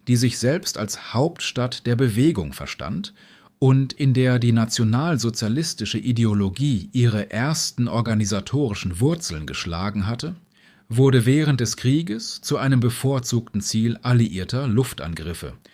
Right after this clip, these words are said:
Zwischen neunzehnhundertneununddreißig und neunzehnhundertfünfundvierzig verwandelten Bomben München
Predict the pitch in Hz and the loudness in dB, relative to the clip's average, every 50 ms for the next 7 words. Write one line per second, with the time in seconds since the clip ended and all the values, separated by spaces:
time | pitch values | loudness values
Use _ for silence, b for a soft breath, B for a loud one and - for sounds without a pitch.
0 | B B B B B B B B B B B B B - - - 135 147 131 - | B B B B B B B B B B B B B -8 -4 0 0 0 2 2
1 | 127 117 110 107 110 113 135 170 202 220 - - 147 131 117 101 85 120 131 120 | 2 4 4 4 4 4 4 2 2 0 -2 -2 0 0 0 2 4 4 4 4
2 | 104 92 80 - - 95 101 101 101 117 143 175 196 202 - - 156 131 - 107 | 4 2 -2 -4 -2 -2 0 0 0 0 -2 -2 -4 -6 -6 -4 -6 -4 -4 -4
3 | 107 113 104 117 139 160 156 - - 185 214 208 - - - - _ - 139 135 | -2 -2 0 0 -2 -2 -4 -4 -6 -8 -10 -12 -14 -16 -18 -18 _ -2 2 2
4 | 127 123 110 - - 85 95 104 110 127 147 170 165 165 - 123 110 101 104 120 | 4 4 2 0 -2 -2 0 2 2 4 2 2 0 0 0 0 0 2 4 4
5 | 117 104 82 76 - - - - 196 240 277 262 - 131 101 - - 123 131 151 | 4 4 2 -2 -8 -8 -4 0 0 0 0 -2 -4 -4 -4 -2 0 0 0 0
6 | 156 - - 220 233 - - - - - - - - 123 - 123 139 175 190 165 | 0 -4 -8 -8 -10 -10 -14 -18 -18 -8 -2 0 2 2 2 2 2 2 2 2
7 | 135 - - 107 95 104 117 127 139 - 104 98 95 107 131 156 175 160 - 110 | 0 0 -2 -2 0 2 2 2 2 2 0 0 2 4 4 4 2 0 -2 -4
8 | 131 175 | -6 -6